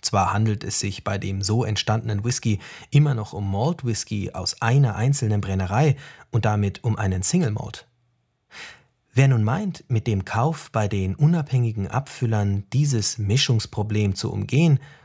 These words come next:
und immer die besten Fässer fassrein erwerben zu können,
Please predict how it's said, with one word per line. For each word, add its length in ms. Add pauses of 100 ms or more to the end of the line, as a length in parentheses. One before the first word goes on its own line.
und 300
immer 280
die 240
besten 400
Fässer 580
fassrein 640
erwerben 400
zu 160
können, 380